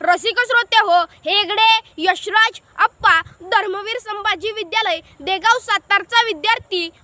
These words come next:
उभा आहे, इयत्ता सातवी, आणि विचारपीठावर विषय ठेवतोय प्रवास शिवबापासून छत्रपती शिवाजी महाराज इथपर्यंतचा. मित्रांनो, प्रस्तुत विषयाला सुरुवात करण्याआधी मनकवडा YouTube channel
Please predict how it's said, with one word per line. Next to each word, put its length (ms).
उभा 360
आहे, 200
इयत्ता 500
सातवी, 560
आणि 280
विचारपीठावर 880
विषय 340
ठेवतोय 480
प्रवास 480
शिवबापासून 880
छत्रपती 580
शिवाजी 460
महाराज 400
इथपर्यंतचा. 840
मित्रांनो, 540
प्रस्तुत 460
विषयाला 420
सुरुवात 420
करण्याआधी 600
मनकवडा 600
YouTube 400
channel 360